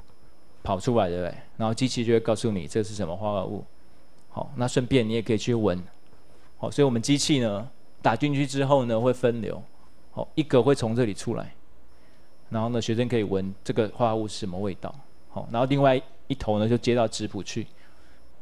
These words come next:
好，质谱就会告诉你，哎，这个分子是什么。好，我们就可以对所有食品做一些气味的鉴定。好，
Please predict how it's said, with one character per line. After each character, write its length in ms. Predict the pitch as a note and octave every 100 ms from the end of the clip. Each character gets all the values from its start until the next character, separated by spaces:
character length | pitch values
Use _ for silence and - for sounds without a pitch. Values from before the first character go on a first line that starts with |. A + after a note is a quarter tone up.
| -
好， 100 | -
质 220 | - C3
谱 100 | C3+
就 80 | B2+
会 80 | B2+
告 180 | A2+
诉 140 | A2+ B2
你， 120 | G#2+
哎， 100 | G#2+
这 120 | -
个 80 | A#2+
分 200 | G#2+ A#2+
子 80 | G2+
是 120 | G#2
什 200 | G2+ -
么。 100 | F#2+ - - - -
好， 120 | G#2
我 120 | F#2+
们 100 | G#2+
就 100 | A2+
可 80 | A2+
以 60 | G2+
对 260 | B2+ A2+
所 220 | A2 A2
有 100 | A#2
食 200 | A2 -
品 180 | G2+ G#2
做 220 | F#2 A#2 G#2+
一 60 |
些 260 | G#2 G#2+ G#2+
气 200 | - A#2
味 140 | A2
的 80 | F#2+
鉴 240 | - F#2+ F#2+
定。 120 | - - - - - - - -
好， 100 | -